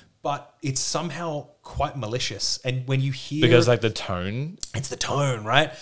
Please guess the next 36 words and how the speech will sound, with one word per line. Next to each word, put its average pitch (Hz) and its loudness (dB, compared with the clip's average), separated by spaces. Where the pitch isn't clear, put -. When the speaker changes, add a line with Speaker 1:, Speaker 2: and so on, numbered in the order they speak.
Speaker 1:
You 156 -6
hear 190 0
one 165 0
of 139 -2
the 135 -2
characters 151 -4
at 131 -4
one 123 -2
point 127 -8
reference 120 -6
it 101 -8
and 123 -8
be 123 -4
like, 117 0
or-, 139 -4
like, 127 0
"Yeah, 139 2
baby, 156 4
baby, 156 4
baby, 147 2
yeah, 127 2
orange 101 0
peel." 92 -4
And 175 -2
you're 226 0
like, - 2
<gasps> - -6
"Ugh." 302 4
Speaker 2:
<laughs> - -10
Orange 104 2
peel. 87 -4
Speaker 1:
But, 202 2
like, 208 2
it's 202 2
immediately 175 2
fascinating. 127 0